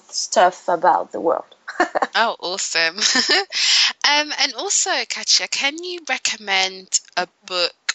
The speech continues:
Speaker 2: or a blog that has inspired you or motivated you during your life journey?
Speaker 1: Uh, I would say it's from my friend. She's called, uh, Fanny Maurer. She has a French blog.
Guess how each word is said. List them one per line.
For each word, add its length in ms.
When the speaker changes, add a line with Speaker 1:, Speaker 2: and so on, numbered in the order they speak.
Speaker 2:
or 220
a 40
blog 460
that 200
has 340
inspired 1000
you 480
or 120
motivated 880
you 180
during 420
your 180
life 300
journey? 500
Speaker 1:
Uh, 320
I 120
would 180
say 160
it's 220
from 240
my 180
friend. 380
She's 320
called, 480
uh, 260
Fanny 380
Maurer. 480
She 320
has 220
a 80
French 400
blog. 320